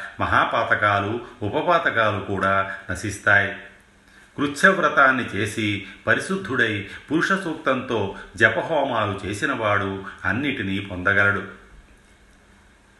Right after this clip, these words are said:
ఉత్పాతాలు, శాంతులు. భూమండలంలో అప్పుడప్పుడు వివిధ రకాల ఉత్పాతాలు కలుగుతూ ఉంటాయి. ఈ ఉత్పాతాలని శాంతింపచేయటానికి శాస్త్రాలలో మొత్తం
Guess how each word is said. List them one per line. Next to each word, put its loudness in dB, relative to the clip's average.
ఉత్పాతాలు, 4
శాంతులు. 0
భూమండలంలో 2
అప్పుడప్పుడు 2
వివిధ 2
రకాల 4
ఉత్పాతాలు 0
కలుగుతూ -2
ఉంటాయి. 4
ఈ 2
ఉత్పాతాలని 2
శాంతింపచేయటానికి 2
శాస్త్రాలలో 4
మొత్తం -2